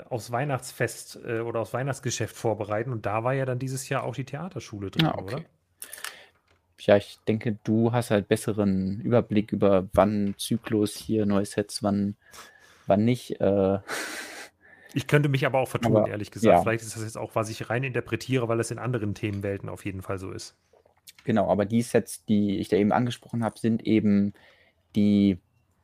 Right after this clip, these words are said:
Speaker 2: ich sag mal, Endstation der, äh,
Speaker 1: Mhm.
Speaker 2: Friends-Charaktere, die wir bis jetzt kannten. Also jede der fünf Freundinnen hat jetzt ihre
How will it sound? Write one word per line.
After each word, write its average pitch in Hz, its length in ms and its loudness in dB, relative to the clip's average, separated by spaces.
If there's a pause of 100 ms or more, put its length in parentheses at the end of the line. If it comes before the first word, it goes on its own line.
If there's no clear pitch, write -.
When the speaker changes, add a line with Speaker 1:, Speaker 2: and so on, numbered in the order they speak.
(140)
Speaker 2:
ich - 60 -18
sag 113 140 0
mal, 117 220 -4
Endstation 110 1200 4 (760)
der, 98 440 6 (220)
äh, 98 200 0
Speaker 1:
Mhm. - 20 -6
Speaker 2:
Friends-Charaktere, 113 1300 -2
die 95 460 0
wir 98 100 -4
bis - 180 -8
jetzt - 360 -4
kannten. 131 640 -2 (520)
Also 95 540 -2 (380)
jede 104 200 0
der 95 220 2
fünf 107 260 -6
Freundinnen 98 400 0
hat 104 160 -8
jetzt - 200 -4
ihre 92 640 0